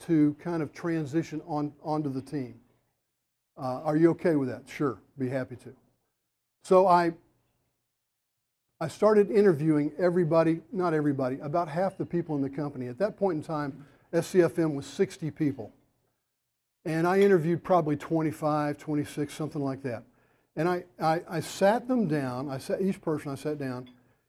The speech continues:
and I said, "I'm just gonna ask you three questions. And I want you to talk to me about them.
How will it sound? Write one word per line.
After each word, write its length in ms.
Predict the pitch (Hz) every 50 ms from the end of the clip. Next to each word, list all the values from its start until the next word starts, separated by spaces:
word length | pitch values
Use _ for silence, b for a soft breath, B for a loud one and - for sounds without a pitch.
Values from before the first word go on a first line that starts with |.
| b _
and 100 | - 143
I 40 | 156
said, 180 | 147 - 175 156
"I'm 100 | 156 170
just 140 | 180 165 -
gonna 160 | 185 175 175
ask 300 | 165 160 160 160 - -
you 80 | 143
three 280 | - - - 175 185 202
questions. 580 | 185 - - 147 127 104 - - - 113 - - _ _ _ _ _ _ _ _ _ _ _ _ _ _ _ _ _ _ _ _ _ _ _ _ _ _ _ _ _ _ -
And 100 | 135 143
I 20 |
want 240 | 143 151 156 - -
you 60 | 160
to 80 | 156 151
talk 280 | 156 - 180 170 165 -
to 60 | 156
me 140 | 147 139 131
about 340 | 123 120 123 123 123 117 120
them. 300 | 123 120 123 139 143